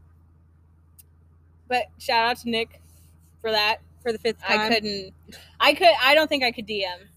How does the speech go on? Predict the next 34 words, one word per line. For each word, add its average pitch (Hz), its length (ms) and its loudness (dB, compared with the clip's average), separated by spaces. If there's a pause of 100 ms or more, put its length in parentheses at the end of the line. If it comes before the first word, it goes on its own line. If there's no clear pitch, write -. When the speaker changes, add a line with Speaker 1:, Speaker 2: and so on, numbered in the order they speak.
(260)
Speaker 1:
I 220 80 -4
really 226 260 0
don't. 190 380 -6
I 208 60 -2
don't 214 100 -2
think 240 140 -2
I 220 60 2
could 220 140 -10
dungeon 202 240 -6
master. 180 320 -10
Ryan's 285 440 -2
been 302 140 0
the 294 80 0
dungeon 262 300 -2
master 247 320 -6
for 226 120 -12
six - 340 -10
years. 220 460 -8 (1300)
I 226 140 0
don't 214 140 -2
think 190 140 -10
I 175 60 -10
could 165 100 -20
do 160 80 -16
it. - 140 -16 (1400)
It's 226 180 -4
a 233 80 -2
lot 196 140 0
of - 80 -10
pressure. - 340 -18
Speaker 2:
I 269 140 0
one 277 140 -4
hundred 254 220 -4
percent 190 360 -16